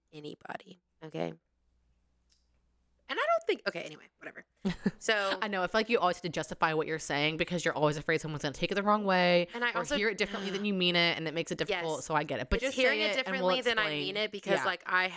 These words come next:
Speaker 1: sometimes, like,
Speaker 2: Yeah.
Speaker 1: articulating what I'm thinking. Anyway, okay.
Speaker 2: Yeah.
Speaker 1: So all of the norms that we've been talking about
Speaker 2: Mm-hmm.
Speaker 1: are a woman and a man.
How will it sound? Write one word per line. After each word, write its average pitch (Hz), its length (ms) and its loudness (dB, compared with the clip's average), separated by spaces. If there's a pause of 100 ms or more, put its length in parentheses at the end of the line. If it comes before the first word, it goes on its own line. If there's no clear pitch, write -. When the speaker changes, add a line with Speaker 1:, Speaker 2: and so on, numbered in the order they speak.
Speaker 1:
sometimes, 214 380 -2
like, 185 160 0
Speaker 2:
Yeah. - 640 -20
Speaker 1:
articulating 202 540 0
what 185 100 6
I'm 175 80 -2
thinking. 165 340 -8
Anyway, 165 320 0
okay. - 140 -8
Speaker 2:
Yeah. - 60 -6 (840)
Speaker 1:
So 233 220 2
all 269 240 2
of 453 120 -8
the 349 80 2
norms 180 480 4
that 180 120 2
we've 170 140 -2
been 165 100 0
talking 160 400 -2
about 202 440 2
Speaker 2:
Mm-hmm. 185 340 -8
Speaker 1:
are 170 380 -6 (500)
a 185 60 -8
woman 175 260 0
and 143 100 -4
a - 20 -8
man. - 280 -10